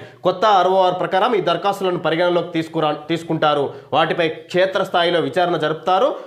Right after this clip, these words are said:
ఆ భూములు అసైన్డ్ సీలింగ్ చట్టాల పరిధిలో లేకుంటే వాటికి హక్కు పత్రాలను జారీ చేస్తారు. ఈ అధికారం ఆర్డీఓకు ఉంటుంది. పంతొమ్మిది వందల ఎనభై తొమ్మిది నుంచి రెండు వేల పదహారు వరకు జా-,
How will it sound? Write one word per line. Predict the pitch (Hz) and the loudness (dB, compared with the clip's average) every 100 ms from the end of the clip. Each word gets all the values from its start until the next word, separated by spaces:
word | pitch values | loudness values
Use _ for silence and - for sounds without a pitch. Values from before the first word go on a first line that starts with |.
| - | -2
ఆ | 165 | 0
భూములు | 165 190 220 214 | 2 2 2 2
అసైన్డ్ | 160 220 226 208 - | 0 0 0 0 0
సీలింగ్ | 180 196 202 175 | 0 2 0 -2
చట్టాల | 160 175 | 0 2
పరిధిలో | 170 156 156 175 | 2 0 0 2
లేకుంటే | 156 156 165 156 156 156 - | 2 0 -2 0 -2 -2 0
వాటికి | 143 160 156 151 | 0 2 0 -2
హక్కు | 135 196 | -2 -2
పత్రాలను | 180 170 170 165 | 0 0 0 0
జారీ | 143 139 156 151 | 0 0 0 -2
చేస్తారు. | 139 139 123 101 - - 123 | -4 -2 -2 -4 -10 -8 0
ఈ | 139 | 0
అధికారం | 156 175 170 147 | 2 2 2 2
ఆర్డీఓకు | 151 156 170 165 151 | 2 2 0 0 -2
ఉంటుంది. | 143 156 143 143 - - - | -4 -2 -2 -4 -6 -8 -2
పంతొమ్మిది | 135 160 160 151 | 0 0 0 0
వందల | 143 | 0
ఎనభై | 147 | 0
తొమ్మిది | 170 165 160 | -2 -2 -2
నుంచి | 160 160 240 | -2 -2 -2
రెండు | 226 165 | 0 0
వేల | 175 170 | 0 0
పదహారు | 160 185 196 | 0 2 2
వరకు | 185 180 180 | 2 0 0
జా-, | 151 | 0